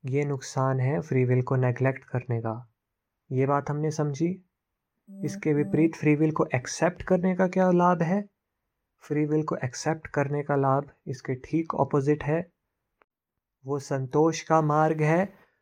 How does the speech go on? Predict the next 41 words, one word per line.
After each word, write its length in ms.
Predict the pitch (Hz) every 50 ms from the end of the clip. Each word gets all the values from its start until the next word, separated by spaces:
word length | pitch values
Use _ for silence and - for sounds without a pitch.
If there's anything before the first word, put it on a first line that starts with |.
| _ _ _ _
और 160 | - 143 147 - -
इस 240 | 190 190 185 - -
संतोष 540 | 175 170 165 160 160 165 165 170 160 -
के 180 | - - 170 165
मार्ग 400 | 151 139 143 143 147 147 147 151
को 160 | 151 151 156
अपनाने 540 | - - 139 - 139 135 135 135 135 143 143
से 160 | 139 - 147
ही 160 | 139 143 147
आपको 300 | 143 139 135 139 - 147
सीधे 360 | 131 - 143 139 135 139 143 139
तौर 240 | 139 135 131 135
पर 220 | 135 - 143 139 135
क्या 200 | - 139 135 131
समझ 300 | 123 - 139 139 135 135
आता 320 | 131 131 127 - 139 135
है? 300 | 131 143 165 202 214 202 _ _ _ _ _ _ _ _ _ _ _ - 147
ये 180 | 135 147 151
समझ 400 | 151 151 151 143 147 151 147 139
आता 260 | 143 135 131 131 147
है 200 | 143 139 139 147
कि 160 | 147 - 147 143
आपको 400 | 139 131 131 131 - - 139 135
अपने 240 | 139 - 147 139
जीवन 360 | 131 123 135 135 135 139 143 143
में 320 | 143 147 151 156 156 156 - _ _ _ _ _ _ _ _ _ _ _ _ 180
भगवान 680 | 147 127 123 131 127 123 131 127 135 139 147 156 165
को 180 | 170 165 156 160
अपनी 380 | - - 147 - - 151 151
एग्जिस्टेंस 840 | - - 143 131 123 - - 147 135 - - - 156 151 156 156 156 -
में 60 | 160 156
मैनिफेस्ट 600 | 147 147 147 151 151 147 - 143 139 135 - -
करने 300 | - 143 135 139 139 135
की 140 | - 147
आवश्यकता 640 | 143 135 131 135 127 - 139 131 - _ - 131 131
नहीं 240 | 131 131 131 131 131
है, 200 | 127 135 151 165
परंतु 580 | 160 - 135 131 131 127 127 123 - 139 135
अपनी 360 | 139 135 127 131 - 135 131
एग्जिस्टेंस 720 | 131 131 123 120 117 127 127 127 - - 135 131 131 127 - -
में 260 | 139 147 160 180 180